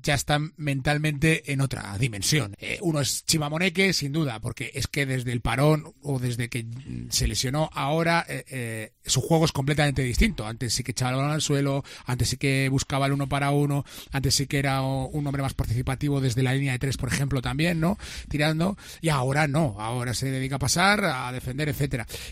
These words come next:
Eh, bueno, sin duda, eh, o, o hay algo físico importante ahí, o hay algo mental <laughs> importante ahí también, ¿no? Eh, o-, otro de los hombres que, que también, bueno, pues vamos a decir que va y viene, pero, mm,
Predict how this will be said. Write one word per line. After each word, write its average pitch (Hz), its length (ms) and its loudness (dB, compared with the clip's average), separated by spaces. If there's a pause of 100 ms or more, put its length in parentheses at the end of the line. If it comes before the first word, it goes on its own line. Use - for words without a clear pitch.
Eh, 147 840 4
bueno, 135 460 -4
sin 131 160 0
duda, 160 340 4
eh, 143 240 -6 (640)
o, 143 160 0
o 160 120 2
hay 180 140 2
algo 180 200 4
físico 175 420 2
importante 160 560 0
ahí, 202 320 4 (160)
o 175 140 2
hay 160 100 4
algo 170 360 2
mental 160 680 0 (120)
<laughs> - 120 -4
importante 175 760 0
ahí 147 280 2
también, 107 420 -6
¿no? 170 180 -2 (480)
Eh, 156 220 0
o-, - 120 -4
otro 175 240 4
de 170 80 6
los 165 420 6
hombres 190 500 4
que, 143 180 -2
que 139 100 -4
también, 147 340 0
bueno, 170 200 2
pues 151 260 -2 (180)
vamos 135 200 -10
a 147 60 -2
decir 147 200 0
que 151 240 -2 (600)
va 170 140 4
y 170 40 4
viene, 190 420 6
pero, 147 440 0
mm, 185 160 -8